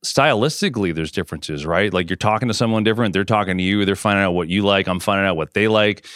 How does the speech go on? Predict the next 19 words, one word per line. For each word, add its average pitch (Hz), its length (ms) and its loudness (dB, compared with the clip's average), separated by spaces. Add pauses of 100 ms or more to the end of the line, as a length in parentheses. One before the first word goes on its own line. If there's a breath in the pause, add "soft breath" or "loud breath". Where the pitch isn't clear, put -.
(400 loud breath)
So 127 220 -2
that's 160 220 0
a, 226 60 0
that 127 280 2
is 226 160 0
a - 60 0
big 80 260 -6
deal. 73 400 -8
Um, 90 320 0
so 117 220 -2
it 127 80 0
was 180 180 -2
great 123 320 -2
just 101 180 -2
to 104 80 -4
kinda 101 280 0
get 101 240 2
in 104 180 2
and, 87 260 -2